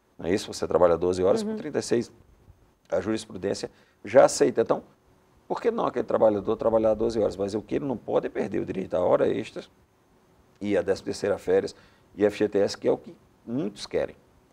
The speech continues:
Speaker 1: certo? E trazendo essa realidade de flexibilização, de adaptação da legislação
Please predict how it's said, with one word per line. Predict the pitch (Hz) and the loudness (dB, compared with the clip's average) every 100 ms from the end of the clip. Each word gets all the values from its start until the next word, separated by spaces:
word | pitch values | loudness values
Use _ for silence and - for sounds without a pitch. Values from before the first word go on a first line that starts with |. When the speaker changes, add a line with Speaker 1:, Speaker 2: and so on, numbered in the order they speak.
| - | -6
Speaker 1:
certo? | - - - _ _ _ _ | -2 -2 -4 _ _ _ _
E | 147 185 | -8 -8
trazendo | 202 185 127 110 156 | 0 8 8 8 4
essa | 151 131 | 2 2
realidade | 113 104 92 78 90 | 4 4 2 0 -2
de | |
flexibilização, | - 98 - - 90 90 - 82 | -8 -6 -6 -10 -4 -4 -4 -6
de | 95 | 0
adaptação | 101 98 120 - 98 - 120 | 0 2 0 0 -4 -4 -4
da | 107 | -2
legislação | 95 92 85 87 85 113 127 | -2 -4 -6 -12 -12 -8 -8